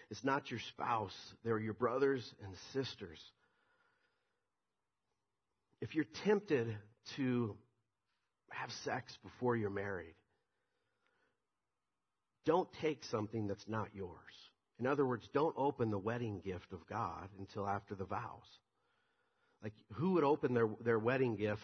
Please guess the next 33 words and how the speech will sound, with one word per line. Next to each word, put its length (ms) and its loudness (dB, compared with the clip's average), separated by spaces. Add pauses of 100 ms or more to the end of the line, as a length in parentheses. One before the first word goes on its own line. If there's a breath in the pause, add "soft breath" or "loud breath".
(140)
uh, 120 -4
before 480 0
their 160 -4
vows? 360 -8
I 40 -10
don't 180 -6
think 160 -6
people 240 -4
really 300 -6
do 160 -6
that 200 -14
unless, 260 -8 (480)
I 40 -8
guess 220 -4
it 140 -20
could 120 -10
happen, 380 -2
but 160 -4
you 80 0
know 100 2
what 100 -4
I'm 120 -12
saying. 320 -4
Most 240 0
of 60 -8
the 140 -6
time, 200 -4 (280 loud breath)
it's 180 -4 (100)
after 320 0
you 160 0
made 300 0 (460 soft breath)
your 120 -2
covenant. 460 -2